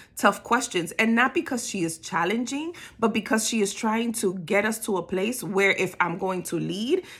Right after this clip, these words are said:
the team now has a clear directive of how we're going to get to this place. So my job was to be able to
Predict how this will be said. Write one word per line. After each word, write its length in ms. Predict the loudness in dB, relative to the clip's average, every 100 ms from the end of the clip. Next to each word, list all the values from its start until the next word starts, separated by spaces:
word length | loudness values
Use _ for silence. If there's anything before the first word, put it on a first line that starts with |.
| -2
the 100 | -2
team 420 | 0 0 2 2
now 180 | 2 2
has 300 | 0 -4 -4
a 80 | -6
clear 500 | -8 -6 -4 2 2
directive 960 | 2 0 0 -2 2 2 0 -4 -4 -6 -12
of 160 | -4 -4
how 460 | -4 2 6 6 4
we're 160 | 0
going 300 | -2 -4 -4
to 120 | -6
get 160 | -8 -8
to 80 | -8
this 180 | -10 -10
place. 340 | -12 -12 -12 -18 -12
So 160 | 2 4
my 320 | 6 4 4
job 320 | 2 4 4
was 140 | 2 -2
to 100 | -4
be 220 | -4 0
able 260 | 0 2 0
to 280 | 0 0